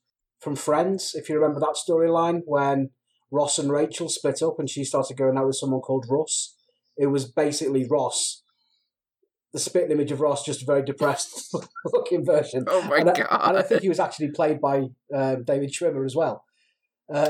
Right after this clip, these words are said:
Speaker 2: Oh, that's amazing.
Speaker 1: so that whole thing with, with Amy saying, "Oh, I wanted a,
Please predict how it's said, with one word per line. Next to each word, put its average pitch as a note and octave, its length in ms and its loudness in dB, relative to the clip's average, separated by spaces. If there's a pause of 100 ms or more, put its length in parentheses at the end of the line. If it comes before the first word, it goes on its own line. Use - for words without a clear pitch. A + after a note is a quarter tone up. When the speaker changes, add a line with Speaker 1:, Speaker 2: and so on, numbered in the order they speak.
Speaker 2:
Oh, E3 120 4
that's D#3+ 200 0
amazing. D3 440 -4
Speaker 1:
so C#3+ 440 2 (260)
that C#3+ 240 0
whole D#3+ 200 2
thing C#3 480 -2
with, C3 340 0
with C3+ 140 2
Amy C#3 240 2
saying, C3+ 320 -2
"Oh, C#3 220 0
I C#3+ 40 -2
wanted D3 320 -2
a, D3 60 -4